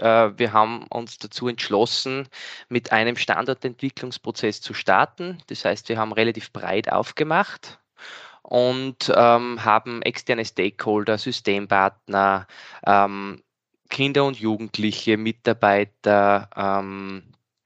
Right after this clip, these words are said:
eingeladen, in mehrere Modulen, ähm, in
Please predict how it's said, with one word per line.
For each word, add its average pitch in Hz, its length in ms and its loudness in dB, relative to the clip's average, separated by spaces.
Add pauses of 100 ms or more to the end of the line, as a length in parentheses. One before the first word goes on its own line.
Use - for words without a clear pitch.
(220)
eingeladen, 123 1000 2 (500)
in 117 220 -4
mehrere 110 400 2
Modulen, 139 800 -4
ähm, 117 540 -2 (180)
in 107 480 -8